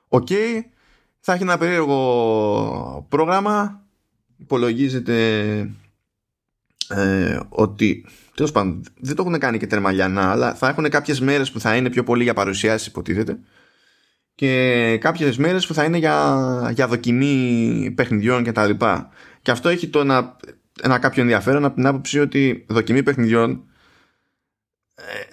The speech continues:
προφανώς, όταν μιλάμε για απομακρυσμένη δοκιμή παιχνιδιών, αυτό είναι το πιο δύσκολο να, να γίνει σωστά. Ακόμα και αν πούνε ότι το κάνουν μόνο για media, είναι πακέτο, γιατί είναι ο καθένας του άλλου τη μάνα, ξέρω εγώ.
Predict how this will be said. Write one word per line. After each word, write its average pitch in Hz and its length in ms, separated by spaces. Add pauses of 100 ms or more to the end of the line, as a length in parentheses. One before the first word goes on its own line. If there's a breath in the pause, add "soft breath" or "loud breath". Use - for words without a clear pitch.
(120)
προφανώς, 143 640 (500)
όταν 143 280
μιλάμε 143 260
για 135 100
απομακρυσμένη 127 580
δοκιμή 127 260
παιχνιδιών, 123 420
αυτό 156 180
είναι 160 160
το 147 480
πιο 160 380
δύσκολο 151 400
να, 139 460
να 127 100
γίνει 139 200
σωστά. 92 520
Ακόμα 135 320
και 143 60
αν 131 120
πούνε 135 180
ότι 123 100
το 120 100
κάνουν 127 280
μόνο 120 160
για 104 180
media, 107 320 (1200)
είναι 160 260
πακέτο, 165 420
γιατί 147 320 (580)
είναι 185 200
ο - 20
καθένας 196 460
του 196 120
άλλου 202 100
τη 208 80
μάνα, 143 320
ξέρω 98 200
εγώ. 92 380